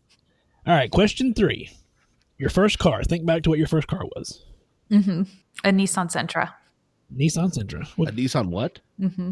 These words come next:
Speaker 3: Nissan Sentra. Okay.
Speaker 1: Was it a stylish ride or a rolling turd?
Speaker 2: Oh,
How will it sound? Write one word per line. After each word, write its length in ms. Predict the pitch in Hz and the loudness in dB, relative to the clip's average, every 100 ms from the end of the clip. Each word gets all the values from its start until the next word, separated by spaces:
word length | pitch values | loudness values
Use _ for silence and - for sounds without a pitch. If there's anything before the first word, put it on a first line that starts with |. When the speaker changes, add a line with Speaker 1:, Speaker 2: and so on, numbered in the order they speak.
| 185 | -6
Speaker 3:
Nissan 280 | 113 123 120 | -6 -6 -8
Sentra. 340 | 107 92 - | -10 -12 -18
Okay. 200 | 87 - - _ _ _ _ _ _ - | -20 -20 -20 _ _ _ _ _ _ -2
Speaker 1:
Was 180 | 196 175 | 4 6
it 40 | 156 | 4
a 60 | |
stylish 500 | 143 - 185 214 202 | 0 0 2 4 2
ride 380 | 175 180 196 208 | 2 2 2 2
or 80 | 165 | 2
a 40 | 135 | 2
rolling 320 | 143 160 165 | 2 2 2
turd? 360 | 147 107 85 - - _ - _ _ _ _ _ _ _ - | 2 0 -4 -10 -18 _ -20 _ _ _ _ _ _ _ -6
Speaker 2:
Oh, 480 | 185 180 185 170 - | 0 2 2 0 -4